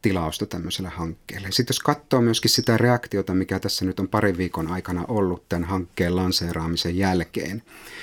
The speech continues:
niin tähän on reagoitu niin voimallisesti ja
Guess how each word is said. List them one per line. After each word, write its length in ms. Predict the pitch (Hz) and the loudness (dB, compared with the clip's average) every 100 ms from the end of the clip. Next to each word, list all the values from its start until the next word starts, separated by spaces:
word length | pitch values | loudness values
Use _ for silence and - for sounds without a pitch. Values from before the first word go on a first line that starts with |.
| - - - | -16 -10 -4
niin 120 | 104 | 0
tähän 240 | 120 127 | 4 4
on 80 | 123 | 4
reagoitu 680 | 127 143 - 110 101 107 - - | 4 2 0 -4 -4 -6 -8 -6
niin 640 | 104 110 160 170 117 95 _ _ _ _ _ _ 110 | -2 2 2 2 0 -4 _ _ _ _ _ _ 0
voimallisesti 1080 | 120 120 98 87 87 85 92 - - 92 - _ _ _ _ 98 | 2 2 0 0 -2 -4 -4 -4 -2 -4 -6 _ _ _ _ -4
ja 160 | 95 | -4